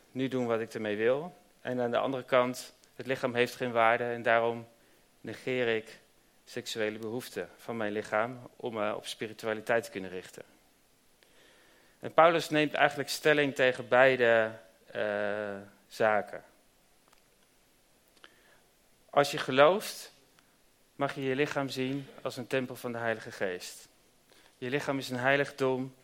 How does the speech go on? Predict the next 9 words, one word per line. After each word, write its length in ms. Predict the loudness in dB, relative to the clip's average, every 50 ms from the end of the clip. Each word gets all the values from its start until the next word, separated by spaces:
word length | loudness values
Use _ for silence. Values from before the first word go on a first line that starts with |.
| _ _ -12
waar 100 | -10 -8
God 220 | -6 -6 -6 -4
wil 140 | -2 -2 0
wonen 460 | 2 4 4 2 2 0 -4 -10 -14 -18 _ _ _ _ _ _
en 120 | -14 -10 -6
je 120 | -4 -2
lichaam 300 | -2 -2 -2 -2 -4 -6
is 120 | -4 -2
waardevol. 600 | 0 2 2 2 0 -2 -4 -8 -8 -10 -10 -12